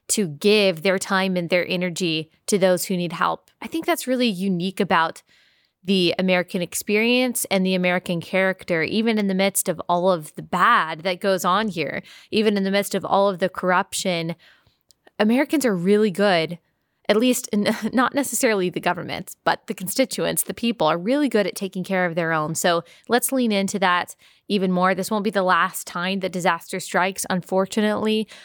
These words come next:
um, but we can do what we can to try to help those who have been affected by it today. All right, I just wanted to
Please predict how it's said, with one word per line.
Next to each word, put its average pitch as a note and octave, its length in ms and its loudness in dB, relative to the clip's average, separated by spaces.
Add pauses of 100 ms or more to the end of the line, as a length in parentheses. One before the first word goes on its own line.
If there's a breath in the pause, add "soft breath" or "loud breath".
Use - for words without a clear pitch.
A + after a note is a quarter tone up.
(140 loud breath)
um, F3 480 0
but G3+ 140 4
we G3+ 120 -2
can G3+ 140 -2
do G3 140 2
what F#3+ 160 0
we F#3 100 0
can F3 360 -2
to - 80 -8
try - 160 -2
to E3+ 60 0
help F3 260 -2
those F3 320 -2
who F#3+ 120 -4
have E3+ 200 -2
been F3 240 0
affected E3+ 680 -6
by E3 220 2
it E3 220 -2
today. D3+ 360 -2 (440 loud breath)
All G#3+ 160 2
right, F3+ 220 -2
I F#3 60 -2
just G3 260 -4
wanted G3 300 -2
to F3+ 380 0